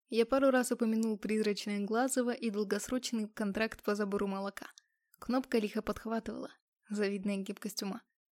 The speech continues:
Не знал бы, сам бы решил, что мы заранее сговорились и прописали сценарий, как развести лоха. Впрочем, фермер быстро сообразил, что из рук уплывает дополнительная, а главное – постоянная прибыль, и предложил схему. В смысле, я намекнула, а он продолжил.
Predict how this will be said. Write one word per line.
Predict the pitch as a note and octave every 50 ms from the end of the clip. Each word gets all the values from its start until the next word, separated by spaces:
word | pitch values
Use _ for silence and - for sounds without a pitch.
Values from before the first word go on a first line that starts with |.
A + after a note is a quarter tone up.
| _ _
Не | G#3+ G#3 G#3+
знал | G#3 A3 B3+ C#4 C4+
бы, | A3+ A3
сам | G#3 - C4 C4 B3+
бы | A3 A3+
решил, | G#3 G3+ G3 - B3 A#3
что | G#3+ - G#3+ G3+
мы | G3+ G#3
заранее | G3+ G#3 G#3 G#3 G3+ G3+ G3+ G3
сговорились | F#3+ F#3 G3 G3 G3 G3+ G#3 A3+ B3 B3 A3 A3+ - - _ _ _ _ _
и | - A#3
прописали | - B3+ B3 - A#3+ - C#4 C4+ B3 A#3
сценарий, | - - - - A3 A3+ A#3+ A#3 A3+ G#3
как | - - G#3+ A3 A3 -
развести | G#3+ G3 G#3 G3+ G3+ - - - G#3
лоха. | G#3 G3+ G3+ A3 - - B3+ - _ _ _ _ _ _ _ _ _ _ _
Впрочем, | _ - D4 C#4+ - C4+ B3+ A3+
фермер | - B3+ B3 A#3+ A#3 A#3 G#3
быстро | G3+ G#3+ G#3+ - - G#3+
сообразил, | - - G#3 G#3 F#3+ G#3 G#3 A3 A#3 C4 A#3+ G#3
что | - - - G3+
из | G#3 -
рук | A3+ A#3+ A3+ -
уплывает | G#3+ - G#3+ G#3 G3+ G#3 G#3 G3+ G3
дополнительная, | F#3 F#3+ F#3+ - G3+ G3 G3 A3 C4+ C4+ - A3+ F#3+ F#3+ G3 - - - _ _ _ _ _ _
а | -
главное – | A#3 A#3 B3+ C4 C4 C4 C4 C4
постоянная | B3+ - - - - B3+ A#3+ A3+ G3+ G3+ G3 G3+ G3+ G3+
прибыль, | G3 A3 G3+ F#3 F#3+ - - - _ _ _ _ _ _ _
и | D4 C#4
предложил | - C#4 C#4 A3+ G#3 G3+ G3 - G#3 G#3 G3+
схему. | - - - G#3 G3+ G3 G3 A3+ - _ _ _ _ _ _ _ _ _ _
В | - -
смысле, | - G#3 G3 - - G#3+
я | G#3 G#3
намекнула, | G3+ G3+ G3 G3 - - C#4 C#4+ C4 A3+ G3+
а |
он | G3+ G3+ G3+ G3
продолжил. | - G#3+ G#3+ G#3 G3+ G3 G3 - - A#3+